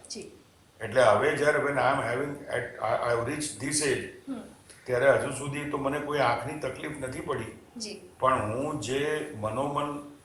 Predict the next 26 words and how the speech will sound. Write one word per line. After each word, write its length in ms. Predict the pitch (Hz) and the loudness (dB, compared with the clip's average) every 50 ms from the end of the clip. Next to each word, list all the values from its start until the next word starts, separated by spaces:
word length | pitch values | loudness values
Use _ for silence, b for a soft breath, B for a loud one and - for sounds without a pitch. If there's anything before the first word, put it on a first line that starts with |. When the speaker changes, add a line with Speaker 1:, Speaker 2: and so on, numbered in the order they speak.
| - - 110 107 101 | -20 -20 -18 -18 -12
Speaker 2:
જે 160 | - - 117 | -8 -6 -6
પણ 340 | 120 117 - 151 147 135 - | -4 -2 -2 -2 -2 -2 -4
પરમ 260 | - 120 120 135 139 | -2 0 2 2 2
તત્વ 380 | 135 127 131 107 - 131 139 135 | 0 -2 -4 -4 -4 -4 -4 -4
છે 120 | 123 139 | -2 -2
એને 140 | 139 127 131 | -2 -2 -2
પ્રાર્થના 560 | 131 131 110 107 101 98 98 - 120 127 139 | -2 -2 -2 0 0 0 0 -2 -4 -4 -4
કરું 340 | 139 139 139 139 139 143 135 123 | -4 -4 -4 -6 -6 -6 -8 -6
છું, 180 | 127 127 123 | -6 -4 0
એ, 40 | 127 | 0
એ 220 | 127 123 123 127 | 0 0 0 -4
જ 120 | - - - | -4 -6 -6
કરું 320 | - 123 120 120 110 - | -6 -4 -4 -4 -6 -8
છું 140 | 104 113 - b b b b b b b b b - _ | -10 -14 -16 b b b b b b b b b -20 _
કે 120 | - 139 131 | 2 6 8
આંખ 480 | 120 117 120 139 160 190 208 208 - - - - - - - - - - - - - - _ - - - - - - - - - - - - - - - - - _ _ _ - _ - 101 | 8 8 8 10 10 10 10 8 6 2 -4 -6 -10 -16 -20 -20 -20 -20 -20 -20 -20 -20 _ -20 -20 -20 -20 -20 -20 -20 -20 -20 -20 -20 -20 -20 -20 -20 -20 -20 _ _ _ -20 _ -16 -10
જ્યારે 400 | - - 120 117 117 131 156 170 | -4 2 6 8 8 10 8 6
પણ 260 | 180 180 196 180 - | 6 6 4 4 4
જાઉં 380 | 131 135 143 156 156 143 131 110 | 6 8 10 10 10 10 4 2
ત્યાં 260 | - 127 131 143 151 | 2 2 4 4 4
સુધી 300 | 143 - - - 156 151 | 2 -2 -4 -2 4 8
આવીને 400 | 127 110 110 131 139 147 147 139 | 10 10 10 10 8 6 6 6
આવી 200 | 131 123 - 117 | 6 6 6 4
રાખજે. 380 | 107 101 92 87 87 - - - | 2 2 2 2 -2 -6 -10 -12
Speaker 1:
જી, 320 | 226 - 220 214 208 208 | -12 -10 -10 -10 -10 -8
બિલકુલ. 360 | 208 - 202 - - 202 190 | -8 -8 -8 -8 -8 -10 -10